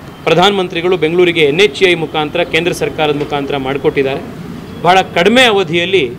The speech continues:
ವೇಗವಾಗಿ ಕಾಮಗಾರಿ complete ಆಗಿ ಬೆಂಗಳೂರಿಗೆ ಇವತ್ತು ಲೋಕಾರ್ಪಣೆಗೊಂಡಿದೆ.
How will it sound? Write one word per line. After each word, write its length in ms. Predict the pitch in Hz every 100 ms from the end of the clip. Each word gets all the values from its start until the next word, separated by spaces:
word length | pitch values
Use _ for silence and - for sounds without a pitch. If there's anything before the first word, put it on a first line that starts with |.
| - - - - - - - -
ವೇಗವಾಗಿ 600 | 165 254 269 226 190 185
ಕಾಮಗಾರಿ 560 | 165 156 175 170 160 156
complete 500 | 143 160 214 208 156
ಆಗಿ 300 | 156 160 101 - - - -
ಬೆಂಗಳೂರಿಗೆ 380 | 165 196 208 170
ಇವತ್ತು 300 | 165 151 202
ಲೋಕಾರ್ಪಣೆಗೊಂಡಿದೆ. 880 | 156 143 156 139 147 135 131 135